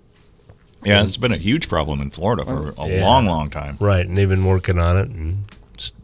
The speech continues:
Speaker 2: they're still working on it. But also, I guess, land prices and people moving there, they've ripped out a bunch of groves.
Speaker 1: Yeah.
Speaker 2: So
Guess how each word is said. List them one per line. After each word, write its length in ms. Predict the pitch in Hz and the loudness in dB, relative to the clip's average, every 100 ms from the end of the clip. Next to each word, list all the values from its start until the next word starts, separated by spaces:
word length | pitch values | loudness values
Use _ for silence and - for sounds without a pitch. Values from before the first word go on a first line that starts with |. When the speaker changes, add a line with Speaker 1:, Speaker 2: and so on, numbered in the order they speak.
| - | -6
Speaker 2:
they're 160 | 95 | -2
still 300 | 90 - 123 | 0 6 6
working 320 | 92 82 87 | 6 2 0
on 180 | 78 78 | -2 -2
it. 120 | 110 - - - - - - - | -4 -6 -18 -20 -20 -20 -20 -10
But 100 | 98 | 0
also, 360 | 90 87 90 80 | 0 0 -2 -2
I 80 | 80 | 0
guess, 320 | 82 - - - - | -2 -4 -12 -20 -10
land 340 | 92 90 90 | -2 0 0
prices 460 | 85 85 85 95 85 | 0 -2 -2 -4 -4
and 240 | 82 80 82 | -4 -6 -6
people 260 | 95 87 | -4 -2
moving 320 | 82 98 90 76 | 0 0 0 -2
there, 200 | 80 82 | -2 -2
they've 200 | 78 76 - - - - - - | -4 -6 -14 -20 -20 -20 -12 -4
ripped 200 | 95 98 | -2 0
out 140 | 90 | 0
a 40 | 80 | 0
bunch 260 | 95 92 | -2 -2
of 80 | 87 | -4
groves. 720 | - 92 98 87 85 - - - - - - | 0 2 4 2 0 -6 -14 -20 -20 -20 -4
Speaker 1:
Yeah. 260 | 92 82 - - - | -2 -2 -6 -16 -20
Speaker 2:
So 380 | - 95 85 80 | -12 -6 -4 -4